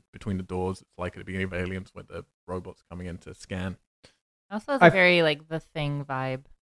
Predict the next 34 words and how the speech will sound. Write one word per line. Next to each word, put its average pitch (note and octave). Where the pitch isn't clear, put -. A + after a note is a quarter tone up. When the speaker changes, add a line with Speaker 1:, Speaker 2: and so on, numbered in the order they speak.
Speaker 2:
for C3+
me. C3
Speaker 1:
Yeah. C3
Speaker 2:
I'm C#3
kinda C3
walking C3
through -
Speaker 1:
Yeah. -
Speaker 2:
and D3+
realizing C#3
that B2
there -
is C#3
an D3+
aggressor. C3
Speaker 1:
There -
is -
an F#2+
aggressor. -
Speaker 3:
Yeah, C#3+
for -
me, G3
like, D#3
this C#3
first B2+
part D3+
and C#3
when C3+
they A#2+
first B2
get B2
into A#2
the A2
pyramid, B2